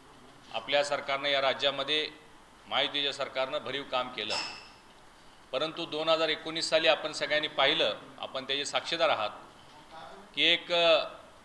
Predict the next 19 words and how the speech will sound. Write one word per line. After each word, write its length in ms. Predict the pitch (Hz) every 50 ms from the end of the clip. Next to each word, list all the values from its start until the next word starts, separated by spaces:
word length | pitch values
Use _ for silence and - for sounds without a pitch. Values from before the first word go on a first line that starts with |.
| - - - - - - - - - - - - - - -
अनैसर्गिक 680 | - 151 165 170 165 160 - 175 170 170 175 165 170
आणि 160 | 165 160 165
अनैतिक 520 | - 135 143 156 160 160 156 151 160 156 -
सरकार 400 | - - 156 - - 151 151 147
राज्यामध्ये 580 | 147 139 127 131 147 147 143 147 143 143 143
महाविकास 540 | 139 131 123 123 135 143 143 - 143 135 -
आघाडीच्या 360 | 135 127 131 131 131 135 135
रूपानं 320 | 127 120 113 127 123 113 107
आलं. 200 | 107 110 135 - - - - - - - - - - - - - - - - - - - - - - - - - - - - - - - - - - - -
त्या 140 | 139 156 151
सरकारमध्ये 1040 | - - - - 143 131 - - 156 156 156 151 156 151 156 165 165 160 156 117 - - - - - - - - - - -
आपण 280 | 117 120 - 156 147
पाहिलं 360 | 139 - 143 139 143 147 160 170
की 460 | 165 - 175 170 165 165 156 139 - - - - - - - - - - - - - - - - - - - - - - - - - -
अनेक 300 | 104 135 160 175 170 170
निर्णय 380 | 156 160 156 143 147 160 165 156
स्थगित 360 | - - - 147 147 165 165 - - - - - -
करण्याचं 360 | 147 139 143 151 151 147 151
काम 400 | - - 147 147 147 143 143 147